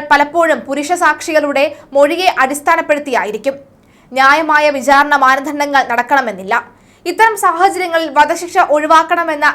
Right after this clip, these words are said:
ഐക്യരാഷ്ട്രസഭ യമനോട് ആവശ്യപ്പെട്ടിട്ടുണ്ടെങ്കിലും യമൻ അതൊന്നും തന്നെ ചെവികൊണ്ടിട്ടില്ല. കൊലപാതകം, മനഃപൂർവ്വമല്ലാത്ത നരഹത്യ, തീവ്രവാദം, ബലാത്സംഗം, ലഹരി കൈവശം വയ്ക്കൽ, സ്വവർഗരതി,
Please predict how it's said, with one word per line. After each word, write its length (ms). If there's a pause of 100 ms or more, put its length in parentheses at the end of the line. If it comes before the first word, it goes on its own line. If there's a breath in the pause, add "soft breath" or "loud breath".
(140)
ഐക്യരാഷ്ട്രസഭ 600 (220)
യമനോട് 400 (180)
ആവശ്യപ്പെട്ടിട്ടുണ്ടെങ്കിലും 880 (380 loud breath)
യമൻ 220 (160)
അതൊന്നും 440
തന്നെ 180 (120)
ചെവികൊണ്ടിട്ടില്ല. 600 (600 soft breath)
കൊലപാതകം, 600 (200)
മനഃപൂർവ്വമല്ലാത്ത 880
നരഹത്യ, 560 (160)
തീവ്രവാദം, 560 (140)
ബലാത്സംഗം, 640 (360 loud breath)
ലഹരി 360
കൈവശം 460
വയ്ക്കൽ, 280 (440 loud breath)
സ്വവർഗരതി, 640